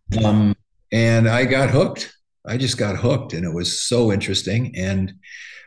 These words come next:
uh, the things, and then we started going around looking like, who else knows a lot of stuff? And we got sort of hooked up into this network. And now it's more or less organized, or there's organizations or societies that help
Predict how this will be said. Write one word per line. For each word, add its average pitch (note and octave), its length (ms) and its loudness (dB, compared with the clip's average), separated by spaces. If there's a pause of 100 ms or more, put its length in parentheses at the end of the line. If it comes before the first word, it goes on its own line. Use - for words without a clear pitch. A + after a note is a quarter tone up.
uh, G#2 340 2
the G#2 140 2
things, B2+ 500 2
and A#2 160 2
then C#3 140 6
we C#3 100 6
started B2 320 2
going A2+ 220 2
around G#2 320 0
looking G2+ 320 -2
like, F#2+ 260 -2
who A2 320 2
else A2+ 220 2
knows G2 180 -2
a G2 80 -4
lot E2+ 160 -4
of E2+ 80 -4
stuff? - 380 -4
And D#3+ 100 -6
we F#2+ 100 -2
got G2 180 -2 (100)
sort G2 240 -2
of F2 60 -10
hooked A2 240 -2
up G#2 140 -2
into F#2 140 -2
this F#2 240 -6
network. G2+ 400 -2
And F#2+ 260 -2 (280)
now F3 340 4
it's B2 160 2
more B2+ 300 4
or A2+ 40 4
less A2 280 2
organized, G2+ 640 0
or F2+ 60 0
there's G2 220 0
organizations G#2 840 0
or F2+ 80 -4
societies F#2 680 -2
that F2 180 -8
help G2 320 -4